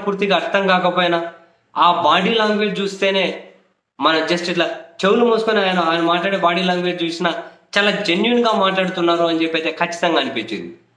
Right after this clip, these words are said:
ఖచ్చితంగా అనిపించింది. ఎందుకంటే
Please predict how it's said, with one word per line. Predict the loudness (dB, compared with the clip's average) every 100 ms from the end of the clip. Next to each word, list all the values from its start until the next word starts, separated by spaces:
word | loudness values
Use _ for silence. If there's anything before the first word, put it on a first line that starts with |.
| _ _ _ _ _ _ _ _ _ _ _ -4
ఖచ్చితంగా | -4 0 0 2
అనిపించింది. | 0 -4 -6 -8 -10 -16 _ _ _ -6
ఎందుకంటే | -2 0 0